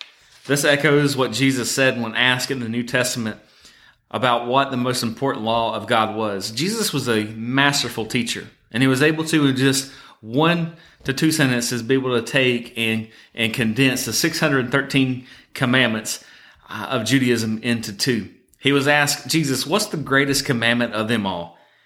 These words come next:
And in Mark chapter twelve, verses twenty-nine through thirty, we see these words of Jesus. "The most important commandment is this. Listen, O Israel, the Lord our God is the one and only Lord. And you must love your God with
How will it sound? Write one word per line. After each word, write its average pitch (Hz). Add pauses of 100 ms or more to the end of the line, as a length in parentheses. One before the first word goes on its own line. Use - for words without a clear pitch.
And 117
in 131
Mark 175
chapter 165
twelve, 131
verses 120
twenty-nine 131
through 120
thirty, 107
we 110
see 120
these 113
words 110
of 107
Jesus. - (640)
"The 127
most 170
important 170
commandment 135
is 110
this. 90 (460)
Listen, 143
O 165
Israel, 117
the 110
Lord 127
our 147
God 98
is 107
the 113
one 120
and 104
only 98
Lord. 87 (420)
And 110
you 135
must 147
love 156
your 175
God 104
with 107